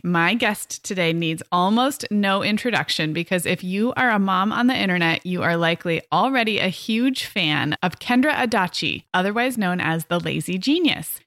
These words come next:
Kendra hosts the Lazy Genius podcast. She's got an incredible library of Instagram videos and a huge community over there.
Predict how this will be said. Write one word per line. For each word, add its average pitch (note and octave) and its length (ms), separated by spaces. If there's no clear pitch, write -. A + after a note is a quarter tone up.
Kendra C4+ 320
hosts - 480
the F#3 160
Lazy F3+ 300
Genius D#3+ 320
podcast. C4 840
She's - 260
got F3+ 200
an F3+ 60
incredible C4+ 680
library G#3 480
of F3+ 140
Instagram B3+ 520
videos A3+ 600
and F#3 140
a - 20
huge C4+ 420
community G3 520
over D#3+ 160
there. G3+ 480